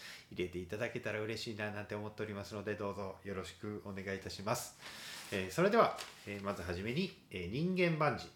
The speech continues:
採用が馬のね、意味を紹介していきたいと思います。えー、人生、思いがけないことが幸運を招いたり、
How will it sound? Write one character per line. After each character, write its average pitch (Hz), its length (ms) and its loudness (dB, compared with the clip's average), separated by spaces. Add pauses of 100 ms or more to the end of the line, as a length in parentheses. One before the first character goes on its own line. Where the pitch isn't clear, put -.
(120)
採 139 320 4
用 120 220 6
が 104 240 4
馬 131 220 4
の 90 120 0
ね、 120 220 4 (200)
意 135 140 0
味 151 180 4
を 82 100 -2 (100)
紹 87 240 -4
介 90 160 -4
し - 80 -8
て 90 100 -2
い 85 60 -2
き - 80 -12
た 95 120 2
い 90 80 0
と 156 300 0
思 98 180 0
い 127 60 2
ま 120 100 2
す。 - 220 -8 (1400)
え 101 120 2
ー、 98 80 -2
人 202 280 6
生、 90 400 0 (400)
思 170 300 8
い 214 120 8
が 202 160 12
け 202 120 6
な 165 120 8
い 117 120 6
こ 98 100 -4
と 104 160 2
が 143 320 8
幸 120 380 8
運 117 260 2
を 170 300 4
招 107 260 4
い 90 40 2
た 82 120 -2
り、 76 100 -4